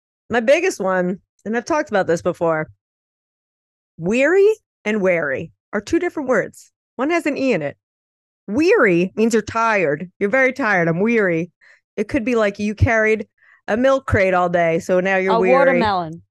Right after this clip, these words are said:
Speaker 1: Yeah. Wary means you're, like, nervous about something. You're, like, suspicious, maybe. Very smart people, and then dumb people like Tom Schwartz all the time misuse these and say,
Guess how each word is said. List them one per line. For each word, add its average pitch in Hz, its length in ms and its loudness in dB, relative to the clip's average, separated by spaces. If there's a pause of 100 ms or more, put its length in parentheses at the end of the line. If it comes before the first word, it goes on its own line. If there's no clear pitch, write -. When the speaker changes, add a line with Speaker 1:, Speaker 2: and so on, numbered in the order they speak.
Speaker 1:
Yeah. 185 320 -4 (480)
Wary 208 760 2 (180)
means 214 260 -2
you're, 208 100 2
like, 190 340 -2 (360)
nervous 269 560 0
about 240 300 2
something. 233 640 0
You're, 208 140 2
like, 196 360 -2 (140)
suspicious, 226 680 -4
maybe. 170 480 -6 (1160)
Very 330 280 4
smart 403 360 0
people, 226 540 2
and 254 160 2
then 240 160 0
dumb 339 240 4
people 320 320 4
like 233 180 2
Tom 269 220 0
Schwartz 247 560 -2 (220)
all 320 260 4
the 381 100 0
time 294 480 0 (240)
misuse 269 560 -2
these 190 240 -2
and 190 180 -2
say, 196 360 0